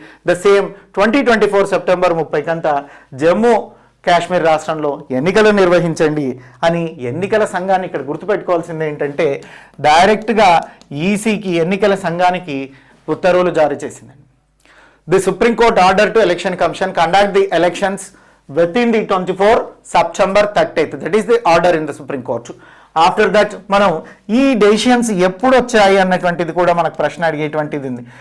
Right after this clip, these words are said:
అంటే సుప్రీంకోర్టు తీర్పు ఎప్పుడు వెలువడింది, సుప్రీంకోర్టు తీర్పులు వెలువడినటువంటి డేట్ల మీద కూడా మనకు క్వశ్చన్ అడిగేటువంటి అవకాశం ఉంది. డిసెంబర్ పదకొండు, రెండు వేల మూడో సంవత్సరంలో, రెండు వేల ఇరవై మూడో సంవత్సరము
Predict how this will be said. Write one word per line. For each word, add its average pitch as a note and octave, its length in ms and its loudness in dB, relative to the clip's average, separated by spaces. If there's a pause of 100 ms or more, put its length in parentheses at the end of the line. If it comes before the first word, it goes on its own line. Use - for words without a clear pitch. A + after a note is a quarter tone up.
(180)
అంటే F3+ 220 0
సుప్రీంకోర్టు A3+ 540 0 (100)
తీర్పు A3 220 -2 (140)
ఎప్పుడు A#3 260 0
వెలువడింది, G3+ 500 0 (420)
సుప్రీంకోర్టు A3 600 0 (100)
తీర్పులు A3 420 0
వెలువడినటువంటి F#3+ 720 2 (100)
డేట్ల G3+ 360 4
మీద G#3+ 220 4
కూడా F#3+ 220 4
మనకు E3 260 0 (540)
క్వశ్చన్ E3+ 240 -2
అడిగేటువంటి F3+ 440 0
అవకాశం F3 360 -2
ఉంది. G3+ 220 -8
డిసెంబర్ G#3 480 0
పదకొండు, E3+ 400 -4 (500)
రెండు E3 200 -2
వేల E3+ 160 4 (120)
మూడో F#3 180 4 (100)
సంవత్సరంలో, D3 500 -2 (1040)
రెండు E3+ 260 0
వేల F3+ 140 6 (160)
ఇరవై E3 200 4 (120)
మూడో G3 200 4 (140)
సంవత్సరము G3+ 540 2